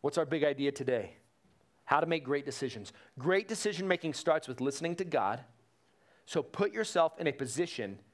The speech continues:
to hear him. Seek counsel.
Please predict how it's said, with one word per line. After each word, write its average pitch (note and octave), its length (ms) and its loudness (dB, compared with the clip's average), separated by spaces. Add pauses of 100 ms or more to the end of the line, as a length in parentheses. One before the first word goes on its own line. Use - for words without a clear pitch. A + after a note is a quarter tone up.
(220)
to C#3 100 -2
hear C3 280 -2
him. F2 220 -10 (1500)
Seek - 580 -6 (260)
counsel. A#2 560 -6